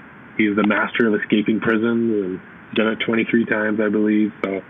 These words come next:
um, they're gonna figure out a way out. And also,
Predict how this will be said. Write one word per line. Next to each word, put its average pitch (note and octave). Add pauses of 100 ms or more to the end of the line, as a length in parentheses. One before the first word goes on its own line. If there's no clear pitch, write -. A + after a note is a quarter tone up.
(560)
um, G2 (720)
they're A#2
gonna A2
figure A2
out G#2+
a G#2+
way F#2+
out. E2+ (540)
And G#2+
also, C3